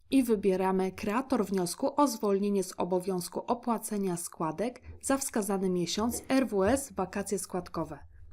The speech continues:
i klikamy. Wybieramy wniosek i przechodzimy dalej. W pierwszym oknie nasze dane już są uzupełnione. Opcjonalnie możemy podać numer telefonu. Jeśli nie podamy, klikając dalej, kreator nas zapyta, czy na pewno nie chcemy go podać.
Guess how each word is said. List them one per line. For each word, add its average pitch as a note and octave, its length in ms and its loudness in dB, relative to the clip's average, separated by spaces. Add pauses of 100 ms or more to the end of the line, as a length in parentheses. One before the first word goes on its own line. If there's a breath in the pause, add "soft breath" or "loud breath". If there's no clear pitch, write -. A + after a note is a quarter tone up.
(260)
i D4 60 -2
klikamy. D#3+ 520 -4 (460)
Wybieramy G3 540 4
wniosek F3+ 720 -2 (200)
i A#3 100 -12
przechodzimy F3+ 600 -2
dalej. E3+ 480 -2 (160)
W - 20 -20
pierwszym C4 400 6
oknie G3 400 2
nasze G3 320 2
dane G3+ 280 2
już F3 220 2
są E3+ 140 -2
uzupełnione. F#3+ 1000 0 (140)
Opcjonalnie G#3+ 640 4
możemy G3 380 2
podać F3+ 400 -2
numer F#3+ 280 2
telefonu. F3+ 760 -2 (300)
Jeśli G3 400 2
nie G#3+ 160 6
podamy, F#3+ 560 2
klikając A3 760 2
dalej, E3 440 2
kreator A#3 540 0
nas F#3+ 260 0
zapyta, F3+ 540 0
czy D4+ 160 0
na A#3+ 120 4
pewno A3 300 4
nie F#3+ 120 4
chcemy F#3 340 0
go F3 120 2
podać. D3 540 -6